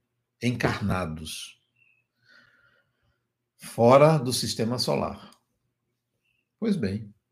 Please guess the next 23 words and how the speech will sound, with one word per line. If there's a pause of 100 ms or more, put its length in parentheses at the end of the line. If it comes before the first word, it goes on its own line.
(300)
nós
iríamos
conhecer,
foi
explicado,
nós
iríamos
conhecer (840)
como
funciona
uma
sociedade (880)
mais
adiantada
do
que
a
Terra, (1400)
onde
as
pessoas (560)
vivem
bem,